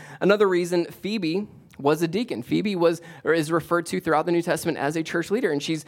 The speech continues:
referenced in Romans chapter sixteen, verse one. It says this, Romans sixteen, verse one. This is Paul writing, same guy who wrote First Timothy.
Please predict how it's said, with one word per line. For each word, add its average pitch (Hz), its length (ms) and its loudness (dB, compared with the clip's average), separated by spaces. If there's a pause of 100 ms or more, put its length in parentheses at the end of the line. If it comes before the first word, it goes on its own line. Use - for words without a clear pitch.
(160)
referenced 170 560 2
in 165 200 0
Romans 170 380 0
chapter 175 320 -6
sixteen, 170 440 -2
verse 165 200 -4
one. 131 140 0
It 120 100 -4
says 131 240 -2
this, - 320 -6 (380)
Romans 156 320 2
sixteen, 180 320 0
verse 175 180 -4
one. 123 140 0
This 123 120 -8
is 135 80 -10
Paul 190 300 2
writing, 170 300 -2
same 147 200 0
guy 160 160 -2
who 160 80 -4
wrote 156 180 0
First 147 180 -8
Timothy. 104 360 -10